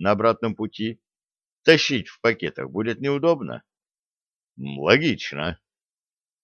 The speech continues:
Преодолев быстрым шагом расстояние до старой платформы, оценили размер преградившей путь лужи. Да, не слабо. Искандер,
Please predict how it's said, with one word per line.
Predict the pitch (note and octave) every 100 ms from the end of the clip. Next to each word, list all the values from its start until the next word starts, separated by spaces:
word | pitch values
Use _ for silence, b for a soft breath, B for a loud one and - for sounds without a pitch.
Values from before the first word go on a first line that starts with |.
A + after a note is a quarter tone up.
| _ _ _ _ _ _ _ _ _
Преодолев | G2 A#2 C3 D#3 E3
быстрым | C#3 D3 B2+ C3 A#2+
шагом | - B2 A#2 A#2
расстояние | G#2+ G#2 - A2+ A#2 A2+ G2+
до | G2
старой | - G#2 G2 F2+
платформы, | D#2 D2 - G#2+ A2+ A2+ A2 _ _ _ _ _
оценили | F2+ G2 C3 D#3+ D#3+
размер | D#3 D3 G#2+ G#2+ A2+ A2+ G#2+ -
преградившей | F2+ F2+ F#2 G2+ C3 - B2+
путь | - G2 G2+ - -
лужи. | F2+ E2 D2 C2 C2+ A1 - _ _ _ _ _ _ _
Да, | B1+ B1 E2 D#2+ D#2+ D#2 D2+ C#2+
не | D#2+ A2+
слабо. | - D3+ A#2+ B2 C3+ - _ _ _ _ _ _ _ _ _ _ _ _ _ _
Искандер, | D2+ F#2 - A2+ A#2+ G#2+ B1+